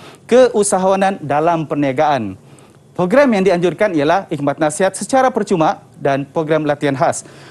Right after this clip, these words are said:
Manakala agensi yang terlibat ialah mara, Institut Keusahawanan Negara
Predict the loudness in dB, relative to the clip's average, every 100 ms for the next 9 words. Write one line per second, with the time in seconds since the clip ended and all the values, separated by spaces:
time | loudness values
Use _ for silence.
0 | -4 0 2 4 2 2 2 2 2 2
1 | 4 2 2 2 0 0 0 2 0 -4
2 | -20 -12 -4 0 2 2 0 -4 -8 -2
3 | 0 0 -4 -2 -4 -8 -20 -20 -20 _
4 | _ 0 2 2 0 0 2 2 0 2
5 | 2 2